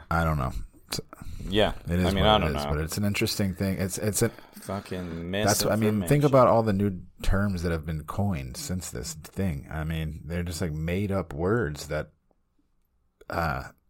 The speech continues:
Speaker 1: eh, it's obviously taken a bad taste in all of our mouths and, uh, in our lives at this point. It's just something that we're, we've dealt with for this long, but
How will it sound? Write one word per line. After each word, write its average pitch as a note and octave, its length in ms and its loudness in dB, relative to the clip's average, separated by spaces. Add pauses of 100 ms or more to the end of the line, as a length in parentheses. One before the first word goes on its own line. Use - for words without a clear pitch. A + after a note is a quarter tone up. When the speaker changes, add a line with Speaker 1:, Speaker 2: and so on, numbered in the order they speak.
(200)
Speaker 1:
eh, C#2+ 200 -6 (760)
it's - 260 -6
obviously D#2+ 440 -2
taken D2 340 -2
a C2 40 -6
bad D2+ 380 0
taste C#2+ 320 0
in C#2 80 -2
all D2 160 0
of C#2 60 -4
our C#2+ 160 -2
mouths D2 400 -2
and, B1+ 260 -8
uh, C#2+ 220 -4
in D#2 120 -4
our C#2 180 -2
lives C2 440 0
at - 80 -14
this C#2 160 -8
point. B1+ 300 -2
It's - 220 -12
just C#2 220 -8
something D2 360 -8
that A#1 140 -6
we're, C2 160 -8 (120)
we've D#2 220 -10
dealt D#2 240 0
with F2+ 200 -4
for - 160 -8
this E2 240 -6
long, E2+ 280 -2
but C#2 260 -4